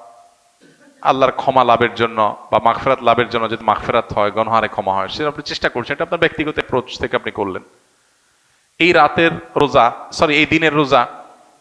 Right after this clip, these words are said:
আপনি আইয়াম বীজের রোজার অংশ হিসেবে রাখলেন, শাবান মাসে বিশেষ রোজা রাখতেন রাসূল সাল্লাল্লাহু আলাইহি ওয়াসাল্লাম, সেই হিসেবে রাখলেন, খুবই প্রশংসনীয়।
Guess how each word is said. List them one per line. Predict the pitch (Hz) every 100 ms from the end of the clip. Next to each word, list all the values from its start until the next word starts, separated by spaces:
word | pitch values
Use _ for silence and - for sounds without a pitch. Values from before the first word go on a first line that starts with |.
| -
আপনি | 139 151 139 123 107 - _
আইয়াম | 131 143 143
বীজের | 160 160
রোজার | 151 147
অংশ | 139 -
হিসেবে | 151 151
রাখলেন, | 139 - 135
শাবান | 120 143 147
মাসে | 143 143
বিশেষ | 131 160 151
রোজা | 147
রাখতেন | 135 131 147
রাসূল | 135 139
সাল্লাল্লাহু | 139 117
আলাইহি | 139 -
ওয়াসাল্লাম, | 139
সেই | -
হিসেবে |
রাখলেন, | 110 - - _
খুবই | 110 135
প্রশংসনীয়। | 156 180 160 160 135